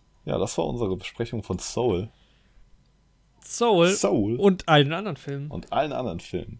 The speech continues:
Speaker 1: die es je gab auf dieser Welt.
Speaker 2: Nee. Genau, was kommt nächste Woche?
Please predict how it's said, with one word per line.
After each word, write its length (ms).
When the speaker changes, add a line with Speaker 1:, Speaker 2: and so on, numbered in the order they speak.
Speaker 1:
die 60
es 220
je 180
gab 360
auf 200
dieser 280
Welt. 300
Speaker 2:
Nee. 340
Genau, 300
was 140
kommt 160
nächste 220
Woche? 240